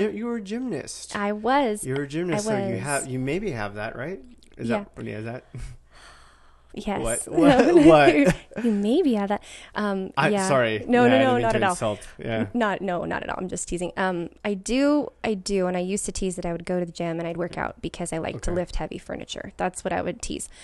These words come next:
Speaker 2: Um,
Speaker 1: Mm-hmm.
Speaker 2: I, I like working out still. I don't have as much opportunity as I used to, which is fine.
Speaker 1: Mm-hmm.
Speaker 2: But, um, but I'm still just lifting the furniture all the time and doing that, and
Speaker 1: Yeah.
Speaker 2: that's my job.
Speaker 1: Yeah.
Speaker 2: So, and then I'm finishing, refinishing pieces, and it's kind of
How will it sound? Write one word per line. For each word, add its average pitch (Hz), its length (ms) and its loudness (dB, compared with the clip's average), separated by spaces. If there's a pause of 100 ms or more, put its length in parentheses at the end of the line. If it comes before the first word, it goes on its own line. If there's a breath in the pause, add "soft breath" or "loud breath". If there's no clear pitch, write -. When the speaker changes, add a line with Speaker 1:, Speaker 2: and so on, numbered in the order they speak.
(280 loud breath)
Speaker 2:
Um, 202 100 -2 (200)
Speaker 1:
Mm-hmm. - 100 -14 (220)
Speaker 2:
I, 269 200 0 (100)
I 208 120 0
like 185 240 -2 (180)
working 180 340 -6
out 170 180 -4
still. - 280 -6
I 175 80 -2
don't 170 160 -4
have 175 180 -4
as 175 140 -6
much 170 200 -8
opportunity 165 480 -8
as - 120 -8
I - 40 -8
used - 360 -12
to, - 80 -12 (220)
which - 100 -20
is - 100 -12
fine. - 240 -12 (220 soft breath)
Speaker 1:
Mm-hmm. 110 160 -8
Speaker 2:
But, 185 240 -4
um, 170 440 -8 (320)
but 170 460 -2 (140)
I'm 175 140 -6
still - 260 -6
just 156 200 -8
lifting - 280 -10
the - 60 -14
furniture - 300 -16
all - 120 -10
the - 100 -12
time 170 300 -4
and 170 100 -4
doing 170 220 -4
that, 170 120 -2
and - 80 -4
Speaker 1:
Yeah. 175 60 -2
Speaker 2:
that's 180 160 -8
my 208 60 -2
job. 285 400 0 (120)
Speaker 1:
Yeah. 127 240 -6
Speaker 2:
So, 175 540 -2
and 196 120 -4
then 185 320 -4
I'm 190 140 -6
finishing, 190 600 -6
refinishing 190 640 -6
pieces, 180 500 -4
and 190 80 -4
it's 185 160 -8
kind 262 320 -4
of 403 180 -6